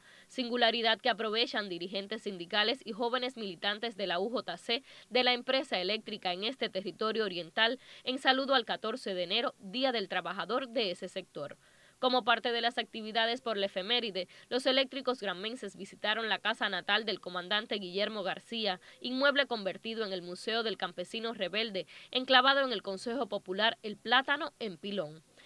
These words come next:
Asimismo, el lugar conocido como Boca de Toro, donde cayera Ñico López y ocho expedicionarios del yate Granma en mil novecientos cincuenta y seis,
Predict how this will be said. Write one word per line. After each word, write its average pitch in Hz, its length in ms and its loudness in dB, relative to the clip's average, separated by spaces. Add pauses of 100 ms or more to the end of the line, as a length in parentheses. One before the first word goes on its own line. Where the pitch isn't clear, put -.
(180)
Asimismo, 262 540 2
el 262 80 2
lugar 240 260 4
conocido 233 580 -2
como 226 220 -4
Boca 190 300 0
de 185 140 -4
Toro, 226 360 0
donde 196 260 -4
cayera 247 380 2
Ñico 220 320 -4
López 214 460 -2
y 220 160 -4
ocho 240 240 0
expedicionarios 202 800 -2
del 190 160 -6
yate 208 260 0
Granma 208 460 0
en 214 180 -6
mil 262 160 -4
novecientos 220 600 -4
cincuenta 170 420 -8
y 170 80 -8
seis, 240 320 -2